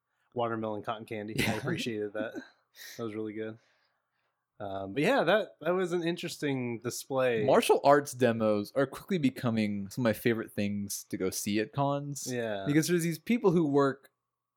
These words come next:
Speaker 2: all the time at just getting better at handling, you know, well, just any martial art, just getting better at, uh, the practice of, um, protecting yourself or just even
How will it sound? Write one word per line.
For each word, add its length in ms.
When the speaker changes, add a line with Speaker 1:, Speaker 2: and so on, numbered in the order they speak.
Speaker 2:
all 140
the 80
time 500
at 180
just 160
getting 280
better 440
at 380
handling, 840
you 80
know, 100
well, 140
just 240
any 180
martial 400
art, 220
just 160
getting 240
better 400
at, 60
uh, 200
the 100
practice 680
of, 280
um, 240
protecting 460
yourself 440
or 180
just 840
even 580